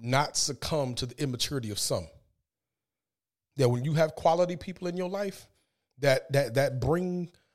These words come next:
a level of self-honesty for themselves that you bring for yours, and y'all honesty match,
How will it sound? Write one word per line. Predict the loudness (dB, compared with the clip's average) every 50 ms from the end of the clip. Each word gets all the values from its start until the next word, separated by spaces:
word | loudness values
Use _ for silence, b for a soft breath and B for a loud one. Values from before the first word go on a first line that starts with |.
| _ _ 2
a | 4
level | 4 6 4 4 2 0 0
of | 0 2
self-honesty | 2 2 4 2 2 0 -2 -4 -4 -2 -2 0 0 -2 -2 -2 -4 -4
for | -4 -2
themselves | -2 0 0 0 2 4 4 2 2 0
that | -2 -2
you | -2 0
bring | 0 2 0 0
for | 0 -2 0
yours, | 0 2 2 4 2
and | 2 2
y'all | 2 0 0 0
honesty | 0 0 0 0 0 -2 -2 -2 0
match, | 2 2 0 0 -2 -4 -6 -6